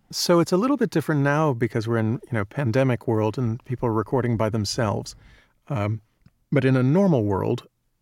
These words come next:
uh, you would work with an engineer for the most part. You'd go into a studio, you'd be on one side of the glass, uh, he or she'd be on the other side of the glass. You're reading, uh, they would stop you for,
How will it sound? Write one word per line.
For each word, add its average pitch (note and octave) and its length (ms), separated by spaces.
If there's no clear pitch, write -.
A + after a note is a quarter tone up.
uh, A2+ 140
you A2 180
would A#2+ 120
work A#2+ 320
with A#2 100
an B2 60
engineer A#2+ 640
for - 100
the A2 80
most A2+ 200
part. A2 320
You'd B2 160
go A#2 140
into A2 160
a - 20
studio, A#2 440
you'd A#2 120
be A2 80
on G2 80
one A#2 140
side B2 140
of A#2 40
the B2 80
glass, G#2+ 500
uh, G2+ 240
he A#2+ 140
or G2+ 80
she'd A#2+ 180
be G#2 100
on G2 60
the G#2+ 80
other A#2 140
side A2 140
of - 40
the - 60
glass. - 260
You're D3+ 140
reading, C3 520
uh, G#2 180
they A#2+ 80
would D3 140
stop C3+ 340
you C3+ 360
for, A2 380